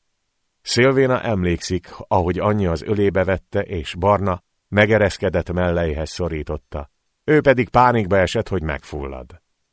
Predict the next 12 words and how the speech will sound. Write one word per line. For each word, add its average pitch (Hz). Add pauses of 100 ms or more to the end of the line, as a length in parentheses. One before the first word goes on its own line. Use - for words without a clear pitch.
(340)
Arccal 110
a 98
párnára 90
borulva 82
ébred, 80 (220)
oldalra 101
fordul, 98 (160)
és 120
nagyot 95
kortyol 85
a 78
levegőből. 71